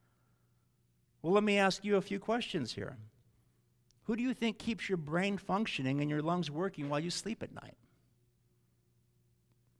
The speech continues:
I'll give you a hint. It's not you. None of you last night made sure your brain was firing the way it should. None of you did anything to keep your lungs pumping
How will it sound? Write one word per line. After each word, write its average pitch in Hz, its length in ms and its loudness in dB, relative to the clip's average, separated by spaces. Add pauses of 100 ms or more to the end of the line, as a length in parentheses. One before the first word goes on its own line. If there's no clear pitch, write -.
(280)
I'll - 80 -8
give 131 220 2
you 135 140 2
a 123 40 0
hint. 180 300 -2
It's - 160 -8
not 120 240 -2
you. 208 260 -6 (2000)
None 151 240 6
of 214 120 2
you 165 360 2
last 147 380 2
night 170 300 2 (120)
made 143 220 2
sure 160 220 -2
your 143 160 -2
brain 143 480 -2
was 127 260 -2
firing 147 520 2
the 131 80 0
way 131 180 2
it 139 100 -2
should. 202 420 -8 (840)
None 156 180 6
of 175 80 4
you 180 80 6
did 160 200 2
anything 165 420 0
to 151 60 0
keep 160 260 -2
your 151 120 2
lungs 151 300 2
pumping 160 560 -4